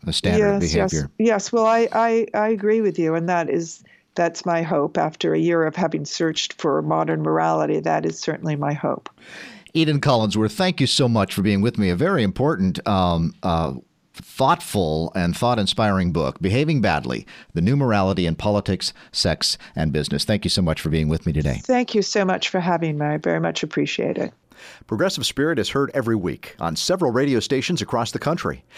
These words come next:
Speaker 1: Sixty minutes of smart. Progressive Spirit is now in its sixth year and is now an hour long. On Progressive Spirit, you hear interviews with cutting-edge scholars, authors, and activists who have something to say about social justice,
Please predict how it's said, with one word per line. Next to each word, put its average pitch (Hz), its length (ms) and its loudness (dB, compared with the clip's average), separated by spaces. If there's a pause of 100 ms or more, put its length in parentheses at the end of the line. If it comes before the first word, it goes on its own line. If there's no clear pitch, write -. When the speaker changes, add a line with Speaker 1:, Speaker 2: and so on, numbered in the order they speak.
(100)
Speaker 1:
Sixty 214 440 -2
minutes 165 640 0
of 170 120 0
smart. 82 440 -4 (500)
Progressive 147 420 -2
Spirit 156 360 0
is 113 140 0
now 127 180 2
in 110 80 0
its 95 160 -2
sixth - 380 -4
year 92 340 0
and 95 180 -2
is 92 140 -4
now 117 380 0
an 117 140 -2
hour 139 240 2
long. 139 400 -2 (320)
On 131 120 -2
Progressive 170 400 0
Spirit, 160 440 -2
you 156 100 0
hear 143 180 0
interviews 107 500 0
with 92 180 -2
cutting-edge 113 680 -2
scholars, 76 640 -4 (220)
authors, 110 480 0
and - 160 -2
activists - 640 -4
who 131 60 2
have 113 260 0
something 208 320 -2
to 104 60 -2
say 160 500 -2
about 139 440 0
social 135 340 0
justice, 123 540 -4